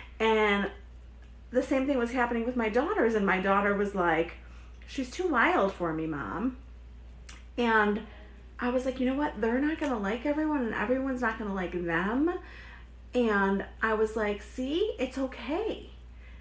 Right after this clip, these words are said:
This is just how life is." So I, I was learning it with other mothers, and I was learning that, you know, I had, um, a bad relationship before Seth, a bad,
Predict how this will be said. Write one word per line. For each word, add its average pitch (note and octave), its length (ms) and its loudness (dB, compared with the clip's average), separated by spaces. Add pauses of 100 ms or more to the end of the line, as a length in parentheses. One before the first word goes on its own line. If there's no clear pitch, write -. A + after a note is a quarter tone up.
(180)
This B3 220 -4
is C#4+ 140 -6
just C#4+ 220 -4
how B3 220 4
life F#3+ 440 0
is." - 520 0 (260)
So B3 560 4
I, C4+ 520 4
I B3+ 200 6
was E4 220 4
learning G#3+ 340 6
it G3+ 360 4
with G#3+ 160 2
other G3 200 6
mothers, G3 840 4 (420)
and A3 300 6
I A3+ 140 4
was A3+ 180 6
learning D4+ 480 6
that, G3+ 480 4
you A3 100 2
know, G3+ 200 2 (100)
I A#3+ 180 6
had, B3+ 640 2 (580)
um, E3+ 600 2
a G#3 40 2
bad G3+ 280 4
relationship F#3 760 0
before E3+ 280 -4
Seth, - 360 -6 (500)
a G3 120 -2
bad, F3+ 320 6